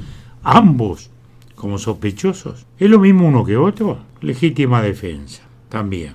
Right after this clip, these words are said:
Si un intruso invade una propiedad o un comercio, como pasó no hace mucho en alguien que tenía una panadería junto a su dormitorio, ¿debe esperar a que el agresor dispare o defenderse como pueda? Por cierto,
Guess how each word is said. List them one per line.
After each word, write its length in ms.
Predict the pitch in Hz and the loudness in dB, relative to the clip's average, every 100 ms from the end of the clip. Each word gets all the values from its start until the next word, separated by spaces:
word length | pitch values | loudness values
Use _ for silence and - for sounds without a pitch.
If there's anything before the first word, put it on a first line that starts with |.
| - | -12
Si 140 | - | 0
un 100 | 202 | 2
intruso 460 | 180 156 185 185 151 | 4 4 2 4 2
invade 340 | 131 139 156 | 2 6 6
una 240 | 143 127 107 | 6 4 0
propiedad 560 | 117 95 110 143 139 | -2 0 2 2 2
o 40 | 120 | 2
un 160 | 110 | -2
comercio, 600 | 110 110 120 120 98 101 | -4 -2 0 0 -2 -10
como 180 | 98 101 | -10 -10
pasó 440 | 92 98 120 120 - - - - - - | -10 -10 -8 -8 -10 -16 -16 -20 -20 -2
no 100 | 131 | 2
hace 240 | 123 - | 2 2
mucho 560 | 123 131 135 117 123 101 - - - _ - | 0 2 0 -2 -4 -6 -10 -20 -20 _ -12
en 140 | 104 | -4
alguien 280 | 120 113 104 | -2 -2 -2
que 220 | 101 98 - - - | -4 -6 -10 -20 -20
tenía 300 | - 110 113 | -8 -4 -4
una 80 | 113 | -4
panadería 680 | 117 113 113 113 120 123 113 | -4 -4 -2 -2 0 0 0
junto 520 | - 113 110 107 95 - - - | -2 -4 -2 -4 -6 -14 -20 -14
a 120 | - | -10
su 160 | 107 120 | -6 -2
dormitorio, 720 | 110 101 101 - - - - - - | -2 -2 -6 -8 -16 -18 -20 -20 2
¿debe 140 | 170 | 6
esperar 400 | 202 208 151 175 | 6 4 4 6
a 80 | 156 | 6
que 80 | 131 | 4
el 60 | |
agresor 460 | 123 120 123 156 151 | 2 2 2 4 4
dispare 540 | 117 - 180 190 90 - - - - | 2 4 4 6 2 -4 -18 -20 -12
o 140 | - 123 | 0 2
defenderse 600 | 123 135 127 135 123 117 | 2 2 2 0 0 -4
como 220 | 107 104 | -6 -10
pueda? 440 | - 90 87 - - | -14 -16 -16 -18 -10
Por 160 | 147 | -6
cierto, 640 | 147 240 240 - 127 87 | 2 6 4 4 -2 -2